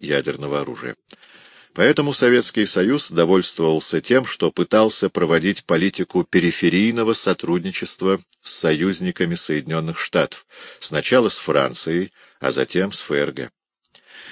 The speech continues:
Три месяца спустя после выхода Франции из военной организации нато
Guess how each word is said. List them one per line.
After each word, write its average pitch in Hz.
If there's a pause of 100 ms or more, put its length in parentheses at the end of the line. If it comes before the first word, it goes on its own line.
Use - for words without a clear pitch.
(140)
Три 131
месяца 135
спустя 101
после 82
выхода 85
Франции 76
из 73
военной 80
организации 76
нато 71